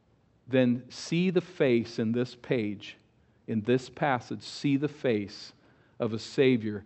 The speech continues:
who calls you to himself as man and God to give you salvation and to rescue you from you, and to rescue you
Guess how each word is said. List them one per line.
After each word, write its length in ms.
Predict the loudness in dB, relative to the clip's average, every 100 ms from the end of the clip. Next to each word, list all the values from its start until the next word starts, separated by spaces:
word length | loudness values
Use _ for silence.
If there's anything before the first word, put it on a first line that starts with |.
| -14 -10
who 120 | -8
calls 500 | -6 0 2 2 0
you 80 | -8
to 220 | -6 -4
himself 760 | -4 -4 -2 -2 -2 -4 -16 -20 -18 -6
as 220 | -4 0
man 340 | 0 2 0
and 200 | -2 -2
God 420 | 0 0 0 -4 -16 _ _ _ _ -10
to 100 | -6
give 260 | 0 0
you 140 | 0 -4
salvation 960 | -2 0 2 0 -4 -6 -10 -12 -14 -20 _ _ -10
and 160 | -8 -6
to 100 | -6
rescue 580 | 0 0 -2 -6 -6 -4
you 320 | -4 -8 -12 _ _
from 260 | -8 -6 -4
you, 340 | -4 -6 -10 _ _ _ _ _ _ _ _ -4
and 140 | -2
to 100 | -2
rescue 680 | 0 4 4 4 -8 -2 -2
you 360 | -2 -4 -8